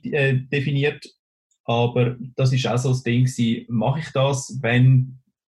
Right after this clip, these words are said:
wenn das nicht ankommt, was passiert denn, wie viel Zeit investiert man, kommen überhaupt Leute, kommen da keine, was,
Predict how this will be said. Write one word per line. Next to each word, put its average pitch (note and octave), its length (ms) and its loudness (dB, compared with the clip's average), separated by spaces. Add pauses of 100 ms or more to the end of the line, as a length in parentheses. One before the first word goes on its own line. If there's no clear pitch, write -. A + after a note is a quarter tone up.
(120)
wenn B2 260 0
das C3 160 0
nicht B2+ 160 4
ankommt, B2+ 640 2 (300)
was B2+ 200 -2
passiert B2 480 -4
denn, B2 300 4
wie B2+ 140 0
viel C3 100 0
Zeit B2+ 320 0
investiert B2+ 580 2
man, A#2+ 280 0 (680)
kommen D3+ 260 2
überhaupt C3 520 4
Leute, C3 340 4
kommen C#3 280 4
da C3+ 120 -2
keine, B2 580 2
was, C3 300 -2